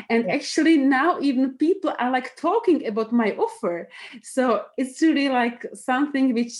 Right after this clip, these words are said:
Speaker 1: I will be a little bit, like, known of, you know? So it's because, like, all this, like, support and this mindset support and, like, strategy support that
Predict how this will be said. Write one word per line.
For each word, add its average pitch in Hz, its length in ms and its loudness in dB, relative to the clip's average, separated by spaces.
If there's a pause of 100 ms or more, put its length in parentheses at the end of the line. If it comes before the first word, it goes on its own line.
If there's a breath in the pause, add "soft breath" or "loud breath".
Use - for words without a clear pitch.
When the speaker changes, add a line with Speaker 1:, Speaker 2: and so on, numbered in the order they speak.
Speaker 1:
I 220 160 0
will 240 220 0 (120)
be 233 100 0
a - 60 -2
little 220 220 2
bit, 220 160 -2
like, 202 220 0
known 277 320 2
of, 220 240 -2
you 185 80 0
know? 196 420 0 (380 loud breath)
So 240 420 0
it's 254 180 -2
because, 294 380 -2
like, 262 180 -2
all 285 200 0
this, 269 180 -2
like, 262 180 -4
support 294 680 0 (100)
and 262 120 2
this 247 220 -2
mindset 269 460 2
support 339 340 0
and, 269 180 0
like, 254 220 -2 (320 loud breath)
strategy 302 640 -2
support 262 640 0
that 233 240 2